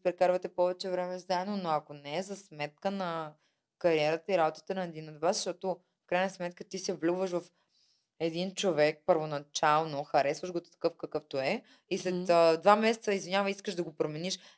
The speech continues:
Speaker 1: Е, да, ама, нали се сещаш, че ако да речем, това е човека, който харесваш,
Speaker 2: Мгм.
Speaker 1: ще му кажем: „И това зеленото тук не ми харесва“, ще го махнеш, ще му:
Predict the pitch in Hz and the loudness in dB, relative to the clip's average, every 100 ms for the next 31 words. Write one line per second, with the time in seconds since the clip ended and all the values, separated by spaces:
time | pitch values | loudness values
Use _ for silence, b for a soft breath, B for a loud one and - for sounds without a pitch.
0 | - 156 190 208 214 196 180 - - 170 | -6 6 8 10 8 6 4 2 -10 0
1 | 190 190 202 233 226 220 208 190 - _ | 0 2 4 6 4 4 8 6 4 _
2 | _ - 180 196 190 185 220 214 180 190 | _ 0 2 4 0 0 -2 -2 8 10
3 | 208 214 180 170 165 - 156 151 - 143 | 10 8 2 2 0 0 0 -2 0 0
4 | 131 123 - 135 196 156 160 180 - - | 0 -4 -4 -2 0 0 -4 -6 -10 -6
5 | 196 196 226 233 226 262 262 240 247 247 | 0 6 6 6 2 6 8 8 6 6
6 | 240 220 240 240 226 220 214 214 175 143 | 2 -2 2 2 2 0 -2 2 4 4
7 | 143 151 - 175 196 202 190 - 151 175 | 0 -6 -6 -6 -2 0 0 -2 -8 -6